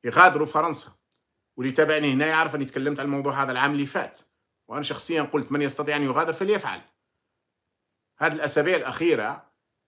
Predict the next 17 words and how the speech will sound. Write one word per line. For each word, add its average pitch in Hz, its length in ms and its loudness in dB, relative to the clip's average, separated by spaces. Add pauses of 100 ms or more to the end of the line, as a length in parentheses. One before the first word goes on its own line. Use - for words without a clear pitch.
(220)
ذكرت 156 420 0
عدة 160 320 -2
جهات 135 460 0
ومواقع 131 600 2
وبأن 143 1500 0
مسلمين 151 480 -2
كثيرين 131 540 -4
وبعضهم 123 640 -4 (300)
في 135 200 -8
أعلى 156 360 8
المناصب 131 920 0
وفي 110 260 -6
أعلى 135 520 0 (1160)
الدرجات 151 640 10 (280)
ودكاترة 156 640 6
وخبراء 139 800 6
يغادرون. 170 680 4